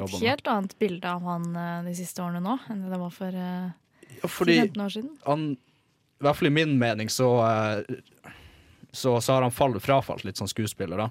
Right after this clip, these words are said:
Speaker 1: Mm.
Speaker 2: Eh, han var vel litt bedre i, eh, man, vi kan vel trygt si at han ikke er i sin prime for tida, da hjelper
Speaker 1: Nei, for
Speaker 2: det.
Speaker 1: jeg synes også at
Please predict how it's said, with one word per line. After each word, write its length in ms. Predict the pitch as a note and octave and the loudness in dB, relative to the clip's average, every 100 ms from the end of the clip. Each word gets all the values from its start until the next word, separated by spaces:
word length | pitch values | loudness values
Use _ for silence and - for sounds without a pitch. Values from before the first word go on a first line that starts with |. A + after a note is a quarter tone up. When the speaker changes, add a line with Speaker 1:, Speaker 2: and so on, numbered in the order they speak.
| - A#3 | -4 0
Speaker 1:
Mm. 140 | A#3 | 2
Speaker 2:
Eh, 420 | G2 G2+ G2 F#2+ F#2+ | 2 0 0 -2 -2
han 100 | A2 | 0
var 180 | A#2+ A2 | 2 4
vel 100 | G2 | 2
litt 200 | G#2 - | -2 -2
bedre 360 | A2 G#2 F#2 F#2 F#2+ | 0 0 0 -4 -4
i, 240 | F#2 F2+ | -6 -6
eh, 220 | F2+ F#2 G#2 _ _ _ _ - | -6 -8 -12 _ _ _ _ -4
man, 140 | A2+ | -2
vi 80 | A2+ | 2
kan 120 | B2+ | 2
vel 100 | A#2+ | 2
trygt 220 | - C3 | 0 -4
si 160 | - G#2+ | -2 0
at 140 | F#2+ - | 0 -2
han 100 | F#2 | -6
ikke 260 | - G2 | -4 -4
er 20 | |
i 40 | F#2 | -4
sin 200 | - G2 | -4 -4
prime 380 | A#2 G#2+ F#2 - | -2 0 -2 -6
for 120 | - | -10
tida, 260 | F#2+ F#2 F2+ | -8 -6 -4
da 80 | |
hjelper 200 | G2+ G#2 | -2 0
Speaker 1:
Nei, 100 | A#3+ | 0
for 60 | B3+ D4 | 0 2
Speaker 2:
det. 80 | |
Speaker 1:
jeg 120 | C4 B3+ | 0 0
synes 180 | D#4 B3+ | -2 -2
også 340 | G3 A#3 A3+ | -2 -2 -2
at 200 | G#3 | -2